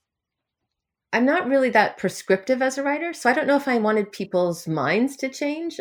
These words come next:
I guess I just wanted to provide a space in which to think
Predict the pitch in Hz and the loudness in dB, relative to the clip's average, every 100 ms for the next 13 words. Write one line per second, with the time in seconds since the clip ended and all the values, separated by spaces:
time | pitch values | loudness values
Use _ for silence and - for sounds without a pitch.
0 | - 208 202 233 277 214 202 208 175 175 | -4 0 2 0 -2 -2 -2 -2 -4 -2
1 | 175 170 - - 160 156 160 156 151 - | -2 -4 -12 -6 -4 -2 0 0 -2 -8
2 | _ _ _ _ _ _ _ - 151 - | _ _ _ _ _ _ _ -6 -6 -6
3 | - - - 117 208 - - - - - | -14 -14 -2 0 0 -4 -16 -16 -16 -4
4 | 214 220 247 - 240 240 175 180 180 | -2 0 -2 -4 -6 -4 -4 -4 -6